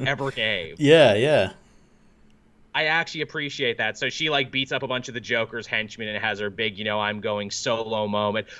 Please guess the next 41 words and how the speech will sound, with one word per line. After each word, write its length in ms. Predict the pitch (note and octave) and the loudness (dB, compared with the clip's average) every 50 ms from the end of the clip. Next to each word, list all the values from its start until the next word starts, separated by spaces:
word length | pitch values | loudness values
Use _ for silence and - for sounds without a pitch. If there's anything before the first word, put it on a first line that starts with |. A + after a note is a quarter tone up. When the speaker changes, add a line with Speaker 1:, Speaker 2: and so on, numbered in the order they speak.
| - - | -4 -2
Speaker 1:
but 160 | D#3+ D3+ C3+ | -2 0 4
does 180 | G3 G#3 G#3 - | 4 2 4 4
not 220 | A3 G3+ G3 - | 2 0 0 0
kill 220 | - B3+ C4 C4+ | 0 -2 -2 -2
the 100 | A#3+ G3+ | -2 -6
Joker, 400 | C#3+ C3 D3+ D3 D3+ D3+ - D3 C#3+ | -4 0 2 2 2 2 0 0 -2
even 200 | C3+ C3+ D3 C#3 | 0 0 0 0
though 120 | C#3 C#3 | 0 0
she 140 | C3+ C#3 C#3 | 0 0 0
has 180 | C#3+ C#3+ C3+ A#2 | 0 0 0 -2
the 120 | A#2 B2 | -4 -8
chance 360 | - - D#3 D3 D3+ D3+ C#3 - | -4 -2 -2 -2 -2 -4 -4 -4
to, 100 | D3 B2+ | -4 -2
and 100 | A#2+ A#2 | -2 -2
says, 240 | A2+ C3 A#2+ A#2+ A2+ | 0 2 2 2 2
you 60 | A#2+ | 2
know, 60 | A#2+ A#2+ | 0 2
"I'm 220 | A2+ C3 C#3+ D3 | 2 0 0 0
going 300 | C#3 D3+ C#3 C3+ C3 B2+ | 2 2 2 2 0 -2
solo 420 | A#2 - - D#3 C#3 C3 B2+ B2+ A#2+ | -4 -2 0 2 4 4 4 4 2
because 220 | A#2 A2 C#3+ A#2 | 0 -2 -2 0
I 80 | A#2+ A2+ | 0 0
want 240 | A#2+ A#2+ A#2 G#2+ G2 | 0 0 -2 -4 -4
you 80 | A#2+ | -6
to 60 | A#2 | -8
see 220 | - - - B2 A#2 | -8 -6 -4 -2 -2
how 200 | A2+ B2 A#2 A2+ | 0 -2 -2 -4
good 260 | A2 G2+ A#2 B2 B2 | -4 -4 -2 0 0
I 140 | A#2+ A2+ A2 | 0 0 -2
can 180 | - B2 A2 | -4 -6 -8
do 140 | G2+ A2 A2 | -8 -6 -6
without 400 | A2 A2+ F#2 A2+ A#2 A#2+ A2+ - | -6 -4 -2 0 0 0 0 -2
you. 80 | C#3 G2+ | -2 0
I'm 120 | A#2+ C#3 | 0 0
gonna 140 | D3 C#3+ C#3 | 0 -2 -2
go 180 | C3+ C#3 C3 C3+ | -2 0 -2 -2
join 440 | B2 A2+ G#2+ B2+ B2+ C3 C3+ B2+ | -4 -6 -4 -4 -2 -2 -2 -2
the 80 | A#2+ B2 | -2 -4
Legion 400 | A2 A2 A#2+ A#2+ A2 G#2 A#2+ A#2+ | -4 -4 -6 -6 -4 -4 -4 -4
of 160 | A2 G2 F#2+ | -4 -4 0
Doom." 440 | A2 B2 B2+ B2 G#2+ G2+ G2 F#2+ F#2 | 0 2 2 2 0 -2 -4 -6 -8